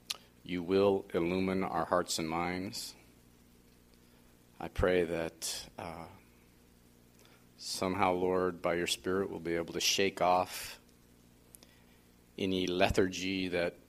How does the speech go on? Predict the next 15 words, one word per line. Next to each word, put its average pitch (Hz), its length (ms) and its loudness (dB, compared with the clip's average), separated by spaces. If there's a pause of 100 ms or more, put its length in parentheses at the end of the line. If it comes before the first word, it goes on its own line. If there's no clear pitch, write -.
(140)
might 92 320 -4
be 90 140 -4
in 92 100 0
our 87 140 0
hearts, - 880 2 (1800)
uh, 80 280 -12 (1400)
as 85 160 -6
an 80 80 -4
attitude 85 440 -2
toward 87 480 -2 (120)
your 85 380 -2 (300)
holy 92 480 0 (1300)
and 85 160 -4
living 82 360 -2
word. 85 340 -2